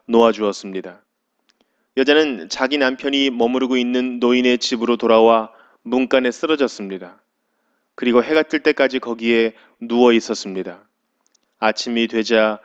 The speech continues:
레위 사람은 자리에서 일어나 자기 길을 가려고 밖으로 나섰습니다.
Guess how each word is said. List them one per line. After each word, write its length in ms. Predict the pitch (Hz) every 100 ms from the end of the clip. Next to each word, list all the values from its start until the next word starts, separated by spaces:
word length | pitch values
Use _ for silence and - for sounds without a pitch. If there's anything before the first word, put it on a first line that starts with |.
| _ _ _
레위 280 | 120 123 127
사람은 420 | 123 127 123 123
자리에서 520 | - 117 123 123 -
일어나 500 | 127 117 117 113 104 _ _ _
자기 360 | - - 123 127
길을 240 | 131 123
가려고 380 | 120 110 117 113
밖으로 380 | - 110 - 131
나섰습니다. 840 | 120 107 120 - 101 95 90 95